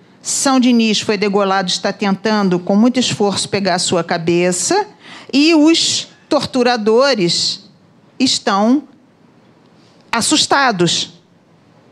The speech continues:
Aí, este senhor em Campos da Paz fala pra André Luiz:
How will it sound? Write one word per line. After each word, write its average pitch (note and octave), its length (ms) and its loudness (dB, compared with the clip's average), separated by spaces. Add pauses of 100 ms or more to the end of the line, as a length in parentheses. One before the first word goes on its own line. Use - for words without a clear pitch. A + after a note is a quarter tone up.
(760)
Aí, D#4+ 560 0 (120)
este B3 340 -2
senhor G#3+ 360 -2
em G3+ 80 -2
Campos F#3+ 320 -4
da F3+ 120 -4
Paz A#3 440 -2
fala G#3+ 260 -2
pra G#3+ 180 -4
André G#3 240 -2
Luiz: F3 560 -4